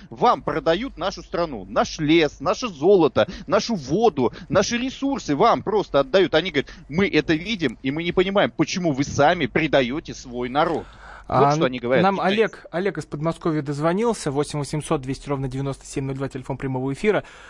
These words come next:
Speaker 2: А, какие проблемы волнуют вас и в, в России, и, точнее, да, даже в вашей, в вашей области, и сколько вам нужно денег,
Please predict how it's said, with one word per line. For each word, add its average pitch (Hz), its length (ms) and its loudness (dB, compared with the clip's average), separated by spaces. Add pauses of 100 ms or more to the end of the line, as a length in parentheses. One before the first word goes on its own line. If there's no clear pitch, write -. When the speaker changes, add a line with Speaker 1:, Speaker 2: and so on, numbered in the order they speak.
(120)
Speaker 2:
А, 131 300 2
какие 170 280 -2
проблемы 165 480 0
волнуют 156 560 0
вас 208 480 0 (240)
и 147 560 2
в, 143 380 0
в 135 100 -2
России, 147 540 -2
и, 151 180 -6
точнее, 151 300 -4
да, 185 80 2
даже 180 240 0
в 165 40 -4
вашей, 202 300 0
в 139 40 -18
вашей 196 260 0
области, 139 480 0
и 170 440 -4
сколько 208 340 -2
вам 156 100 0
нужно 151 260 -4
денег, 185 380 -2